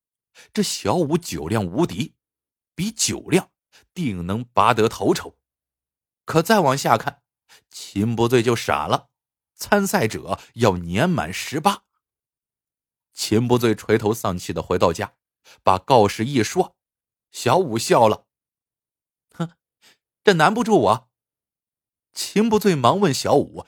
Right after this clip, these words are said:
有何妙计，小五说：“我能飞能走，能饮能现。你参加酒赛，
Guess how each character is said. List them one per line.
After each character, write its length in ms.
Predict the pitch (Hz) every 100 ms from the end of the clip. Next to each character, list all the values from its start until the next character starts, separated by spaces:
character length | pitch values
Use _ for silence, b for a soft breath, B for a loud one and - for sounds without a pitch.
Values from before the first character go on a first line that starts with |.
| _
有 320 | 92 87 92
何 200 | - 143
妙 300 | 208 196 98
计， 220 | - 113 _ _ _ _ _
小 300 | _ - 120
五 240 | 180 104 71
说 300 | - - _ _ _ _ _ _ _ _ _ _ _ _ _ _ -
：“我 140 | 135
能 200 | 135 175
飞 140 | 226
能 200 | 208 190
走， 380 | 220 92 113 - _ _ _
能 200 | - 127
饮 180 | 180 135
能 160 | 123 175
现。 320 | - 214 - _ _ _ _ _ -
你 160 | 107
参 220 | 107 139
加 140 | 131 143
酒 180 | 120 107
赛， 360 | 175 135 -